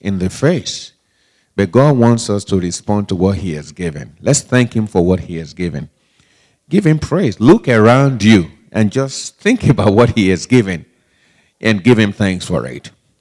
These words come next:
Look around and say, "Lord, thank you for these that you have given unto me."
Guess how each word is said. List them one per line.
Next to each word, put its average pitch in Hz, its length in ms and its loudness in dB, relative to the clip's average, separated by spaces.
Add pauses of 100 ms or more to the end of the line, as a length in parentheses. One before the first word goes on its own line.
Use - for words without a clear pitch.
(640)
Look 110 340 2 (140)
around 101 560 2
and 92 260 -8
say, 107 180 2
"Lord, 104 460 4
thank 147 420 -4
you 87 140 -2
for 90 180 -4
these 127 420 2
that 110 160 2
you 95 120 4
have 85 140 -2
given 104 320 2
unto 104 320 0
me." 90 380 -6